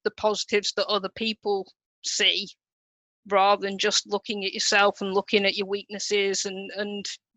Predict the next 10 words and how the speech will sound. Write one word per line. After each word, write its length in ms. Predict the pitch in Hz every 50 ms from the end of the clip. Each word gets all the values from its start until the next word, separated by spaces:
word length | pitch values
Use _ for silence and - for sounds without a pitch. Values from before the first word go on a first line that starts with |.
| _ _ _
y-, 160 | 208 202 - - 202 190 - _ -
the 100 | 196 196
areas 280 | 190 202 202 208 196 -
that 100 | 202 190
you 60 | 175
feel 240 | - - 208 202 202
you're 100 | 196 196
not 180 | 202 202 - -
so 220 | - - 196 196
strong 540 | 190 - - - 214 208 208 190 185 180 196